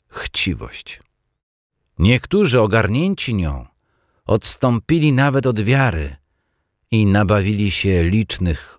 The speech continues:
udręk. Ty natomiast, człowieku Boży,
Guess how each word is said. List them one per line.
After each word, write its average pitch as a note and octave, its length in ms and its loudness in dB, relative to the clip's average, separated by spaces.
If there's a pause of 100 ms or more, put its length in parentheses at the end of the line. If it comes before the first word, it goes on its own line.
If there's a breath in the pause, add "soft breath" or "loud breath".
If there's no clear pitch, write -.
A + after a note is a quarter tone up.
(120)
udręk. D2 760 -6 (1000)
Ty F3 220 6
natomiast, D2+ 760 -4 (360)
człowieku G2+ 520 2
Boży, G2 480 0